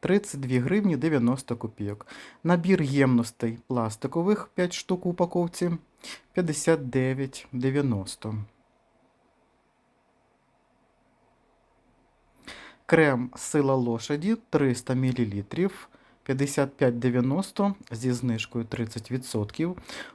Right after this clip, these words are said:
Олія ефірна десять мілілітрів, тридцять дев'ять дев'яносто в асортименті. Спрей-тонік для розчіс-, для розчісування волосся дитячих, а, сто п'ятдесят мілілітрів, п'ятдесят дві гривні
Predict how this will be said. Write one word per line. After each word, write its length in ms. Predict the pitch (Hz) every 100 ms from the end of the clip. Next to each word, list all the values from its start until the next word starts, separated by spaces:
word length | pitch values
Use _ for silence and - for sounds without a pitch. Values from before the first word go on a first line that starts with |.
| -
Олія 600 | 175 165 147 131 123 117 - _ -
ефірна 580 | 143 143 - 113 110 131
десять 360 | 135 143 151 156
мілілітрів, 760 | 165 175 170 180 180 214 - -
тридцять 400 | - 147 143 135
дев'ять 380 | 131 120 113 110
дев'яносто 800 | 120 139 120 104 104 - 175 190 -
в 100 | 147
асортименті. 840 | 165 165 151 - 113 107 107 107 117 113 - - - -
Спрей-тонік 1080 | - - 180 180 170 143 127 135 143 - -
для 180 | - 127
розчіс-, 540 | 131 131 127 120 - -
для 240 | 139 135 131
розчісування 1000 | 135 135 - 175 160 139 123 123 113 110
волосся 640 | 110 139 151 110 107 - 139
дитячих, 760 | 143 160 165 175 - 202 - - - - - - - - - _ -
а, 260 | 123 123 123
сто 180 | -
п'ятдесят 440 | 147 143 139 143 147
мілілітрів, 500 | 147 143 139 139 131
п'ятдесят 480 | 175 156 147 143 123
дві 200 | 120 123
гривні 460 | 143 190 196 180